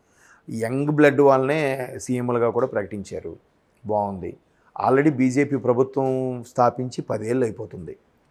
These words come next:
వరుసగా రెండు పర్యాయాలు వచ్చినప్పుడు ఎలాగైనా కొంత వ్యతిరేకత ఉంటుంది కదా.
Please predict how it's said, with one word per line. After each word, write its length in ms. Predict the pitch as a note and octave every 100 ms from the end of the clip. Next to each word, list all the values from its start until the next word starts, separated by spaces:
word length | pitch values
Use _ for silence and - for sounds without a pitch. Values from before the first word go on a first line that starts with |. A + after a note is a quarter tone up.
| _ _ _ _ _ _ A#2 B2+
వరుసగా 480 | B2+ D3+ - G3 G#3
రెండు 200 | F3+ F3
పర్యాయాలు 400 | E3 F3 F3+ F3+
వచ్చినప్పుడు 420 | D3+ E3+ E3 F#3+
ఎలాగైనా 560 | D#3 A#2 D3+ F3 F#3 F#3+
కొంత 320 | F3 D#3 E3
వ్యతిరేకత 480 | C#3 - F#3 E3+ C#3
ఉంటుంది 280 | B2 A#2
కదా. 200 | F2+ D#2+